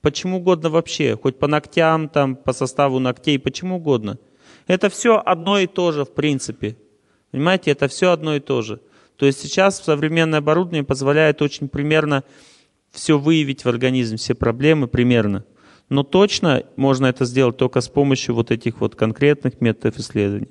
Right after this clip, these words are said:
Томография, допустим, там, узи и так далее, анализ мочи, крови. Понимаете, это очень важно.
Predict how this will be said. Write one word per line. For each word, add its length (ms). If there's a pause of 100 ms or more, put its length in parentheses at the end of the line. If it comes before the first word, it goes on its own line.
(500)
Томография, 640
допустим, 580
там, 340 (840)
узи 600 (260)
и 140
так 220
далее, 340
анализ 500
мочи, 340
крови. 520 (320)
Понимаете, 420
это 140
очень 220
важно. 380